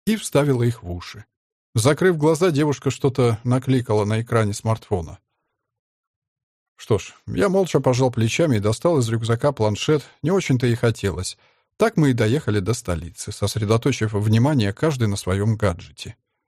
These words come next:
"Эй, молодой человек, куда ех-?"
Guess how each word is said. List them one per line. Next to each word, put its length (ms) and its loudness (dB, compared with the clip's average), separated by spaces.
"Эй, 280 4
молодой 420 2
человек, 320 2
куда 220 2
ех-?" 300 0